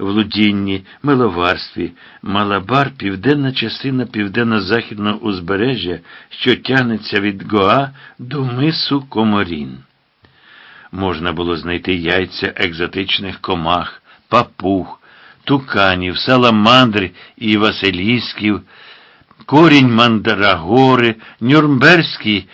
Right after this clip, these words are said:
механізми, гомункулісів у вазонах, мікроскопи й біноклі, а понад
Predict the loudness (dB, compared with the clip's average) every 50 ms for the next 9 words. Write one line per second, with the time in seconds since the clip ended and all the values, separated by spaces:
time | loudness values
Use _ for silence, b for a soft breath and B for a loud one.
0 | B B B 0 0 2 4 4 4 4 4 4 4 4 4 4 2 0 0 0
1 | 0 0 -4 B B B B B B B _ -2 2 4 4 6 6 6 6 6
2 | 6 4 4 2 2 2 2 2 2 2 0 0 2 2 0 0 B B B 0
3 | 2 4 6 6 4 2 2 0 2 4 4 4 4 4 2 0 -2 B B B
4 | B B -2 0 0 0 2 2 2 2 2 2 0 -2 2 4 4 4 4 4
5 | 2 2 2 2 0 -2 -2 0 2 2 2 2 0 -2 -2 -4 -4 -4 B B
6 | B B -2 -2 -2 -2 -4 -6 -6 -6 -8 -8